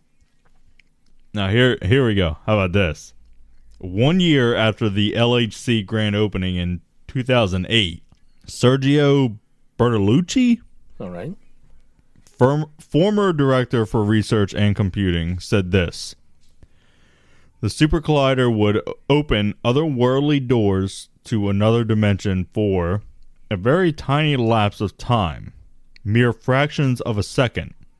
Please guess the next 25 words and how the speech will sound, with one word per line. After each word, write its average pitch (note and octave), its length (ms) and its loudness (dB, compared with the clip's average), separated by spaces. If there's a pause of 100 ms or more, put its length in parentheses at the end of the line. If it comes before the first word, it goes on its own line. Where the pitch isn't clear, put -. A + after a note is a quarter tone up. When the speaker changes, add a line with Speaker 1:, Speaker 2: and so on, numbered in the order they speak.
(380)
Speaker 1:
However, A2+ 560 0 (400)
that D#3 140 0
may F3 160 0
be C3+ 180 0
just G#2+ 460 0
enough B2+ 340 0
time F2 480 -2 (180)
to G#2+ 80 -6
peer A2+ 300 0
into A2+ 220 0
this G#2 180 0
open A#2 280 0
door, C3+ 420 2 (160)
either A2 180 2
by G2+ 200 2
getting A2 340 2
something A2 440 0
out C3 200 2
of G3 120 -2
it G#3+ 240 0 (200)
or A2 180 4
sending E3 600 2
something B2 600 0 (120)
into G#2 360 -2
it. - 200 -16